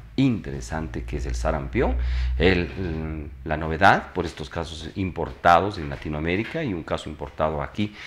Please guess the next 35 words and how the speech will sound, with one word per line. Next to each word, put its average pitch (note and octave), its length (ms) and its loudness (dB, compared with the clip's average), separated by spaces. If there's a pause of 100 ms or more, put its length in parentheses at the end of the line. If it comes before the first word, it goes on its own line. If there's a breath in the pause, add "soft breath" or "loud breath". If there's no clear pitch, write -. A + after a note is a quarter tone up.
(200 loud breath)
en G2+ 380 0
el D#2+ 140 -6
Ecuador E2 440 0 (240 loud breath)
sobre D#2 300 -2
el B1+ 40 -4
sarampión. - 500 -8 (180)
Pues C#2+ 280 -6 (300)
tienen E2 240 -4
ustedes C#3+ 640 0
el D2 100 -8
día E2 160 -2
de E2+ 80 2
hoy G2 220 2
una F2 240 -4
guía F2+ 260 -2
específica A#2+ 680 -8 (380 loud breath)
sobre C#3 500 2 (160)
esta G#2+ 320 0
enfermedad, D#2+ 480 0
esta - 180 -6
patología E2+ 800 -2 (500 loud breath)
denominada, D#2 580 0
pues, C#2 300 -6
sarampión, D#2 840 -2
una G#2+ 240 -2
enfermedad G2 500 0
que E3 120 -6
se E3 120 -6
la C#3 140 -2
considera, E2 520 0
pues, E2+ 320 -2
o - 120 -8
se D2 120 -6
la C2+ 140 -4
consideraba D2 1000 2